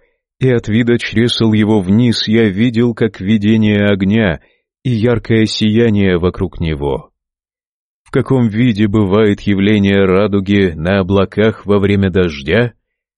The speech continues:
таков был вид этого сияния кругом. В этой книге я постараюсь как можно подробнее передать вам всё то, что было получено мною во время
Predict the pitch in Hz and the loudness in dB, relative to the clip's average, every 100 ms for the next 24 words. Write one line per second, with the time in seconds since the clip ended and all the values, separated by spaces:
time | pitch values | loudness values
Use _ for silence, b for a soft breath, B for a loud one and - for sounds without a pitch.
0 | _ _ - 139 - 120 120 95 104 107 | _ _ -4 -4 0 0 0 0 0 0
1 | 87 65 76 113 - - _ _ - 113 | 0 -4 -4 -4 -6 -20 _ _ -4 -2
2 | - 104 101 98 98 - - 92 71 78 | 0 0 2 0 -2 -8 -4 -4 -2 -2
3 | 98 98 92 87 - 87 78 73 71 64 | -2 -2 -2 -4 -6 -8 -6 -4 -4 -6
4 | 62 _ _ _ _ _ _ _ _ _ | -14 _ _ _ _ _ _ _ _ _
5 | _ _ _ _ _ _ _ _ _ _ | _ _ _ _ _ _ _ _ _ _
6 | - 65 143 156 - 151 147 143 135 127 | -10 -4 -2 -2 -2 -2 0 0 0 -2
7 | - 120 127 123 107 - 107 123 127 104 | -2 -2 0 0 -2 -4 -4 -2 -2 -2
8 | 113 110 101 117 98 104 107 98 104 95 | -2 0 0 0 0 0 -2 0 -2 0
9 | 107 104 98 104 - 104 95 - 131 127 | -2 -2 -2 -2 -2 -2 -2 0 0 0
10 | - b b b b - - 143 143 135 | -2 b b b b -8 -4 0 0 0
11 | 123 120 117 113 101 90 107 110 98 92 | 0 0 -2 -4 -2 0 0 0 2 0
12 | 87 92 107 101 92 | 0 0 0 0 -2